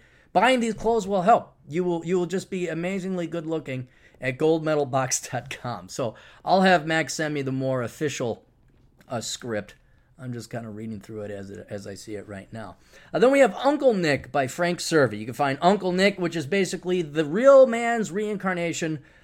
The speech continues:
or incarnation of, uh, the Red Pill Man. Uncle Nick, thirty-something man over in California, and he just lives life like Bad Santa.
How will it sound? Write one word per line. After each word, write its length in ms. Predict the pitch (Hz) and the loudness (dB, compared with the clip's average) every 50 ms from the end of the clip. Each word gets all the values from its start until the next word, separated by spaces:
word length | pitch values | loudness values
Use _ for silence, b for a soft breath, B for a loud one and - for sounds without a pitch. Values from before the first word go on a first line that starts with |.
| b b b b | b b b b
or 120 | b 135 165 | b 0 2
incarnation 640 | 185 190 185 175 175 165 156 147 143 135 - 139 139 - | 2 2 2 2 2 2 0 0 -2 -4 -4 -6 -8 -6
of, 460 | - 127 127 127 123 123 123 117 110 120 | -4 -2 0 0 2 0 -2 -2 -4 -6
uh, 200 | 113 113 110 110 | -4 -4 -4 -4
the 100 | 107 110 | -4 -2
Red 180 | 123 135 135 123 | -2 -2 -2 -2
Pill 180 | - 131 123 | -2 -4 -4
Man. 300 | 120 117 104 98 98 101 101 | -4 -6 -6 -8 -8 -6 -2
Uncle 280 | - 156 185 190 180 170 | 0 0 0 2 0 -2
Nick, 320 | 147 135 127 131 127 - _ _ - _ _ | -2 -2 -2 -4 -4 -8 _ _ -20 _ _
thirty-something 500 | - 190 196 196 185 - 196 196 170 165 | -4 -4 -4 -4 -4 -4 -4 -4 -4 -2
man 240 | 170 165 165 160 160 | -2 -2 -2 0 -2
over 200 | 147 147 143 143 | -2 -2 -2 -4
in 100 | 139 131 | -6 -6
California, 800 | 131 143 135 131 131 123 - 175 175 170 165 165 160 160 160 - B B B B 139 B | -6 -4 -4 -4 -4 -4 -4 -4 -4 -2 -2 -4 -4 -6 -6 -8 B B B B -18 B
and 260 | - 123 127 123 117 117 | -8 -6 -6 -4 -4 -4
he 120 | 113 113 | -6 -8
just 360 | 104 - 147 160 160 160 - | -4 0 2 2 2 0 -2
lives 300 | 151 143 139 127 117 - | -2 -2 -2 -2 -4 -4
life 400 | 127 120 120 120 120 117 - - _ B B B B | -4 -2 -2 -2 -4 -6 -10 -16 _ B B B B
like 260 | - 110 107 101 - | -8 -8 -8 -8 -6
Bad 340 | - 110 113 110 110 110 101 | -4 -2 -2 -2 -2 -4 -8
Santa. 460 | - - 107 101 101 98 - 95 - | -10 -8 -8 -8 -8 -8 -10 -14 -16